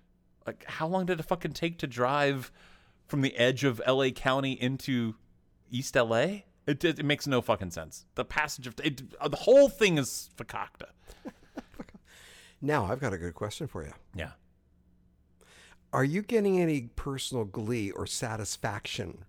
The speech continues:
Speaker 2: from the fact that it's a
Speaker 1: Uh, that's a
Speaker 2: shitty film?
Speaker 1: great question.
Speaker 2: Yeah.
Speaker 1: Um,
Speaker 2: Because
Speaker 1: probably.
Speaker 2: of your experience with the director.
Speaker 1: Yes.
Speaker 2: So you're,
Speaker 1: Because
Speaker 2: I think it, the
Speaker 1: fuck
Speaker 2: come
Speaker 1: that
Speaker 2: up,
Speaker 1: dude.
Speaker 2: come up and feels good.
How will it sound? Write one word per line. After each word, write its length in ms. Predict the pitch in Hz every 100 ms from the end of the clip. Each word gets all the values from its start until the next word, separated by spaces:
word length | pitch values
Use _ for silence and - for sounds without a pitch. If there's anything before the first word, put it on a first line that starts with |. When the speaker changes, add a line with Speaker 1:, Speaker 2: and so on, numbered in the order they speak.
| -
Speaker 2:
from 140 | 104
the 60 | 95
fact 340 | - 98 -
that 120 | 107
it's 200 | 95 -
a 100 | 104
Speaker 1:
Uh, 60 | 156 131
that's 200 | 143 156
a 40 |
Speaker 2:
shitty 20 |
film? 80 | 113
Speaker 1:
great 320 | 110 107 -
question. 420 | - 90 - 87 87 92 - - - - _ _ _ _ _ _ _ -
Speaker 2:
Yeah. 180 | 131 123
Speaker 1:
Um, 80 |
Speaker 2:
Because 220 | 131 - 139
Speaker 1:
probably. 240 | 208 135
Speaker 2:
of 60 | 123
your 100 | 120
experience 400 | 143 123 131 -
with 120 | 113 110
the 60 |
director. 520 | 107 147 165 - 151 127
Speaker 1:
Yes. 320 | 85 - -
Speaker 2:
So 440 | - 131 110 101 - _ _ _ -
you're, 140 | 147
Speaker 1:
Because 280 | 151 143 131
Speaker 2:
I 40 |
think 100 | 139 139
it, 160 | 123
the 100 | 123
Speaker 1:
fuck 120 | 226 160
Speaker 2:
come 40 |
Speaker 1:
that 80 | 151
Speaker 2:
up, 60 | -
Speaker 1:
dude. 320 | 95 - -
Speaker 2:
come 160 | 151 143
up 160 | -
and 160 | 123 110
feels 400 | - 139 120 117
good. 360 | 180 180 87